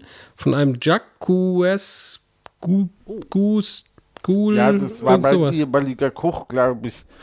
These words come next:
Speaker 1: Hm.
Speaker 3: Äh,
Speaker 2: Lass mal
Speaker 3: übrigens,
Speaker 2: gucken,
Speaker 3: Herr
Speaker 2: lass mal
Speaker 3: Stefano,
Speaker 2: gucken.
Speaker 3: ich müsste heute ein bisschen früher gehen.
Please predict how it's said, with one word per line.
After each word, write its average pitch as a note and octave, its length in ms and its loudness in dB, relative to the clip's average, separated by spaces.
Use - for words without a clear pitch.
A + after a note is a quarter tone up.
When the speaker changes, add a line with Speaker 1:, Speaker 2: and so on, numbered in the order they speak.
Speaker 1:
Hm. G3+ 300 0
Speaker 3:
Äh, D#3 360 2
Speaker 2:
Lass E3+ 260 -4
mal D3+ 60 -6
Speaker 3:
übrigens, C#3+ 60 -8
Speaker 2:
gucken, - 200 0
Speaker 3:
Herr D#3 80 4
Speaker 2:
lass A#2+ 100 -6
mal F#3 100 0
Speaker 3:
Stefano, G3 260 2
Speaker 2:
gucken. D#3 260 0
Speaker 3:
ich - 160 -12
müsste E3 400 -4
heute D3 300 -2
ein B2+ 100 -12
bisschen D3 400 -10
früher F#3+ 420 -4
gehen. A#2 440 -12